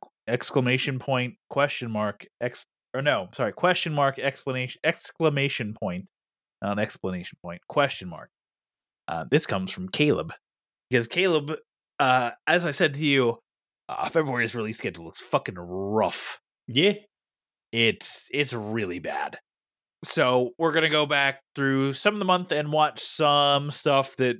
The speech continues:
Speaker 1: is from the olden times, A K A anything pre-twenty twenty-three or pre-February twenty twenty-three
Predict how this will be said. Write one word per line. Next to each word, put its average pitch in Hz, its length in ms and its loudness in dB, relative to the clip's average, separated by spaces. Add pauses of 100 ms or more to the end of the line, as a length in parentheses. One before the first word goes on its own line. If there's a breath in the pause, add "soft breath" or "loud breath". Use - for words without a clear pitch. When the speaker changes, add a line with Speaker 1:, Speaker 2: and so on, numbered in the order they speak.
Speaker 1:
is 123 240 -2
from 113 320 -6
the 107 140 -8
olden 147 420 4
times, 127 520 2
A 120 180 2
K 113 400 2
A 107 80 -6 (440)
anything 117 460 -2
pre-twenty 110 1300 -2
twenty-three 117 720 0
or 110 300 2 (100)
pre-February 117 840 0
twenty 127 300 0
twenty-three 117 680 -2